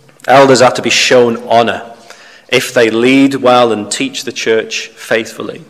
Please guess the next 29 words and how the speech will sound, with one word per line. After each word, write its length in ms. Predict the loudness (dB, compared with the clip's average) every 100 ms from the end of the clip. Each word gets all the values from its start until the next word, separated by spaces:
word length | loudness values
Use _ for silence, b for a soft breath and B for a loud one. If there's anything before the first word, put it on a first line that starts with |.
| _ B B B B B B B B B _ _ _ _
But 80 | 0
that 120 | 2
doesn't 220 | 2 2
mean 220 | 4 4 4
that 260 | 2 2
elders 340 | 2 4 4 0
are 120 | -2
perfect, 640 | -2 -2 -4 -10 -12 -8
not 140 | -6 0
by 160 | 2
a, 300 | 2 0 -6
a 100 | -6
very 220 | 2 2
long 280 | 2 0 -4
way. 300 | -8 -12 -16 -20 _ _ _ _ _ _ B B B B B B _ -4
And 240 | -2 0
so 140 | 2
in 60 | 2
the 80 | 4
next 280 | 2 2 -2
few 180 | -2
verses, 720 | 2 4 4 2 -2 -4 -6 B B B -20 -12
Paul 600 | 0 4 4 2 -2 -8
speaks 440 | -8 -4 -6 -6
about 240 | -4 -4 -6
holding 560 | -2 0 2 0 -2
the 100 | 0
elders 680 | 0 0 -4 -6 -6 -8 B B B -20
accountable. 720 | -16 -6 -6 -6 -10 -14 -16